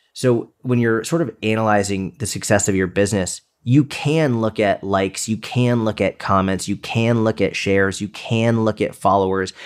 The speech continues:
These are all valid metrics, but they are by no means the most important metrics at all. Obviously, in terms of true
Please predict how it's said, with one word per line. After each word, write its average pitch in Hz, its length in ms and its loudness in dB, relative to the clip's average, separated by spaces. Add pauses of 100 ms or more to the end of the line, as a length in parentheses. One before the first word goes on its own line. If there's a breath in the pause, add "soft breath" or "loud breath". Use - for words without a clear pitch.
(160 loud breath)
These 120 200 2
are 110 120 2
all 131 580 0 (240 soft breath)
valid 98 720 0
metrics, - 580 -2 (260 loud breath)
but 120 300 0
they 120 160 2
are 113 140 2
by 107 240 -2
no 117 240 2
means 113 340 0
the 104 100 2
most 101 360 2
important - 880 -2
metrics 85 520 -4 (180)
at 107 260 0 (180)
all. 92 520 -2 (380 loud breath)
Obviously, 120 640 0
in 104 100 0
terms 104 320 0
of 98 240 0 (380)
true 143 760 -2